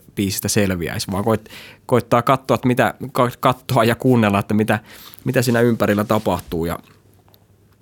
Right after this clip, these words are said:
ja just me-, jos palaa-, palataan vielä siihen, niin kuin mä sanoin, että ei kannata unohtaa sitä, mitä on jo nuoresta asti kuunnellut, niin monesti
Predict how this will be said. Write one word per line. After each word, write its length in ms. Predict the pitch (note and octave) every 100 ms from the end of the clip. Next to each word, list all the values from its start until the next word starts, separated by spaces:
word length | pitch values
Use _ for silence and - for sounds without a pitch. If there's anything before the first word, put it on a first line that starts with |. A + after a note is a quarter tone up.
| - -
ja 80 | G#2+
just 240 | G#2 A2 - - _ _
me-, 180 | F#2+ G#2+ -
jos 120 | A2+
palaa-, 360 | A2+ A2+ A2 -
palataan 380 | A2+ A2 A2 A2
vielä 160 | A2 G#2+
siihen, 300 | A#2 G#2+ G#2
niin 100 | G#2
kuin 80 |
mä 80 | G2+
sanoin, 240 | G#2 G#2+ G#2
että 140 | -
ei 40 |
kannata 320 | F#2+ G#2 G2 G2
unohtaa 440 | B2+ A2 G2+ G2+
sitä, 280 | - G#2+ G2 - - - - - _ _ _ _ -
mitä 240 | A2 G2
on 140 | G2+ - _ _
jo 200 | G#2 A2
nuoresta 580 | A2 A#2+ A2+ G2+ - A2+
asti 220 | G#2+ -
kuunnellut, 680 | A2 - A2 G2+ F#2 F#2 F#2+
niin 220 | G2 G2 - _ _ _ _ _
monesti 500 | G#2 B2+ B2+ - A#2+